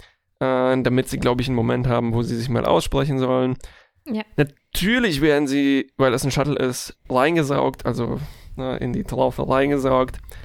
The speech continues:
Speaker 2: Hm.
Speaker 1: Äh, es gibt noch so einen interessanten Moment mit diesen Holo-Echos, wo man sieht, dass, äh, Moment, jemand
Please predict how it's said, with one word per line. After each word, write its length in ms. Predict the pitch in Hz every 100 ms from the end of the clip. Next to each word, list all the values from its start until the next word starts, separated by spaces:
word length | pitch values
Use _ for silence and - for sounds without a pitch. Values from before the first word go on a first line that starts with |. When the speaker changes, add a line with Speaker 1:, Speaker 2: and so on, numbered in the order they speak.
| - -
Speaker 2:
Hm. 100 | 220
Speaker 1:
Äh, 260 | 113 117
es 120 | 117 117
gibt 140 | 143
noch 100 | 143
so 60 | 123
einen 100 | 127
interessanten 640 | 123 120 117 123 175 180
Moment 400 | 156 147 143 139
mit 140 | 139 135
diesen 260 | 131 131
Holo-Echos, 640 | 139 143 135 131 131 127 117
wo 60 |
man 200 | 120 120
sieht, 300 | 117 127 135 - - - _ _ _ _ _ _ -
dass, 1000 | 135 127 123 - - - - - - - _ _ -
äh, 300 | 117 120 120
Moment, 420 | 123 127 120 -
jemand 400 | 131 143 143 135